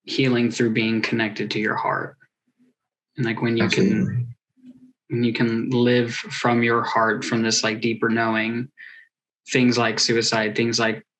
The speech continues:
Speaker 1: depression, things like anxiety, things like, you know, shootings, those, those types of instances likely wouldn't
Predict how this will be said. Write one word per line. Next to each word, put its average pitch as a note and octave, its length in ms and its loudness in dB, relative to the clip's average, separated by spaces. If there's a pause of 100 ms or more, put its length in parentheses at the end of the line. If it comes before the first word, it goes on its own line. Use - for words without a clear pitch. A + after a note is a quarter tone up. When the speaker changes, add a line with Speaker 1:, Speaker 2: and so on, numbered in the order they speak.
(180)
Speaker 1:
depression, A2+ 480 -2
things A#2 200 0
like A#2 160 -2
anxiety, A2+ 360 0
things A2+ 240 -2
like, A2+ 380 -2
you B2+ 80 2
know, A#2+ 320 -2
shootings, A2+ 720 2 (680)
those, B2+ 1000 4 (1700)
those C3 360 4
types B2 300 0
of A#2 140 0
instances B2 880 2 (540)
likely B2 380 2
wouldn't A2+ 480 0